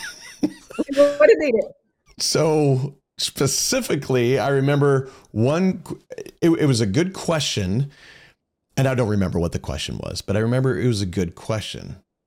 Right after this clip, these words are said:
Speaker 2: And I
Speaker 1: Mm-hmm.
Speaker 2: started answering, and the teacher im-, almost immediately, as I started answering, went and looked at their notes, I'm assuming to figure out where to go next.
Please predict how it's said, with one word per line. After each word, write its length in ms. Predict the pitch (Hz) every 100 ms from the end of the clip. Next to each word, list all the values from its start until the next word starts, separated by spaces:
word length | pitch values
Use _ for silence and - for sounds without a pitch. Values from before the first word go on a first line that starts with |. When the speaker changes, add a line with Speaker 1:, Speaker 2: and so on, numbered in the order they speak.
| _ -
Speaker 2:
And 140 | 98
I 60 | 90
Speaker 1:
Mm-hmm. 80 | 160
Speaker 2:
started 480 | - 175 - 190 - _
answering, 600 | 120 127 117 104 92 90 _ 107
and 140 | 98
the 60 | 95
teacher 760 | 95 - 165 160 143 127 - _ _ _ _ -
im-, 420 | 127 127 139 143 - -
almost 380 | 170 220 220 -
immediately, 680 | 160 156 160 170 131 123 -
as 240 | 131 135
I 60 | 139
started 420 | - 139 120 -
answering, 580 | 123 120 - 92 92 - - - - - _ _ _ _ _ _
went 360 | 107 117 151 -
and 180 | 131 120
looked 180 | 139 156
at 80 | 147
their 100 | 135
notes, 580 | 104 101 131 - - - _ _ _ _ _
I'm 160 | 123 127
assuming 460 | 117 180 170 120
to 120 | - 104
figure 360 | - 160 139
out 220 | 131 127
where 380 | 120 113 127 139
to 100 | 135
go 380 | 117 98 110 113
next. 960 | 113 110 110 95 67 - - - -